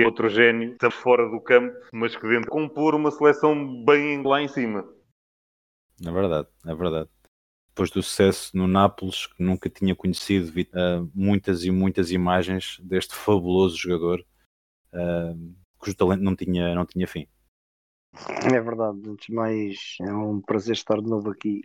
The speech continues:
Speaker 3: convosco e com quem nos escuta. Ah, é verdade, perdeu-se um gênio, ah, com todos os problemas que ele foi tendo ao longo da carreira, ah, mas para sempre vai-nos deixar, eh, boas memórias,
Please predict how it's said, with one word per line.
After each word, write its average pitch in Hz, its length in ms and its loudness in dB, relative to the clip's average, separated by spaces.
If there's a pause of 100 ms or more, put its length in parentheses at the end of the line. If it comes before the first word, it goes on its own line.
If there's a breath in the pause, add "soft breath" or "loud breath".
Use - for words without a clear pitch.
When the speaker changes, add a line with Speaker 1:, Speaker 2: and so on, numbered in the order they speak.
(120)
Speaker 3:
convosco 110 680 -6
e 104 80 -6
com 104 160 -2
quem 107 140 2
nos 104 140 -6
escuta. - 420 -2 (960)
Ah, 120 360 2
é 139 120 4
verdade, 127 340 2
perdeu-se 135 340 0
um 143 120 0
gênio, 147 440 2 (320)
ah, 110 320 -8 (840)
com 120 260 2
todos 117 240 -2
os - 80 -6
problemas 113 540 0
que - 120 -8
ele 113 260 -2
foi 113 140 4
tendo 113 220 2
ao 117 80 2
longo 113 160 0
da 107 140 -4
carreira, 107 440 0 (1160)
ah, 104 320 2
mas 107 160 -2
para - 140 -6
sempre 120 260 -2
vai-nos 113 260 -2
deixar, 113 400 0
eh, 113 200 -4 (160)
boas 117 340 2
memórias, 113 720 -4